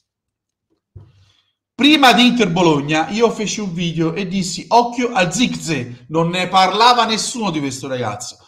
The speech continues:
ora lo vogliono tutti i top club. Ragazzi, a me fa piacere ricevere consensi, tantissime visual, tantissimi iscritti, un canale che è tra i più seguiti all'Inter, anzi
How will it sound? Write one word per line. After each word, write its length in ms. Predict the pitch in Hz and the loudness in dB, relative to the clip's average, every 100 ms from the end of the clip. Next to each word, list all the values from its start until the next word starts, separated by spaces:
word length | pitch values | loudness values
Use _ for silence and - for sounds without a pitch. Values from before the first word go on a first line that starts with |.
| _ | _
ora 200 | 196 226 | 2 4
lo 100 | 233 | 4
vogliono 400 | 202 190 190 202 | 4 2 0 -4
tutti 260 | 180 165 160 | -6 -8 -8
i 40 | |
top 240 | 156 135 - | -8 -8 -6
club. 420 | 131 117 117 117 120 _ - | -4 -2 -4 -8 -10 _ -4
Ragazzi, 760 | 175 226 220 - 170 - - _ _ _ _ _ _ _ _ _ _ _ _ _ - | 2 4 4 2 -6 -6 -10 _ _ _ _ _ _ _ _ _ _ _ _ _ -6
a 80 | |
me 240 | 156 214 220 | 0 2 2
fa 160 | 185 | 2
piacere 380 | - 143 190 185 | -2 -4 -2 -2
ricevere 460 | 156 131 147 135 131 | -2 -2 -4 -4 -6
consensi, 560 | 131 123 151 143 143 | -8 -2 0 -2 -6
tantissime 640 | 131 139 - 165 - 151 139 | -8 -8 -6 -6 -4 -4 -4
visual, 640 | 139 139 120 139 131 131 | -4 -8 -2 0 0 0
tantissimi 520 | 151 139 151 120 147 | -6 -6 -8 -10 -8
iscritti, 420 | 135 - 139 127 135 | -8 -8 -8 -8 -12
un 100 | 123 | -4
canale 460 | 160 190 220 196 | -2 4 4 4
che 300 | 165 165 160 | 2 2 2
è 180 | 156 143 | -2 -2
tra 140 | 165 | 0
i 80 | 165 | 0
più 160 | 165 214 | 0 -2
seguiti 420 | - 170 180 170 | -2 -2 -2 -2
all'Inter, 500 | 147 208 185 151 143 | -2 0 0 0 2
anzi 680 | 202 196 - 160 135 123 120 | 4 4 2 -4 -6 -8 -16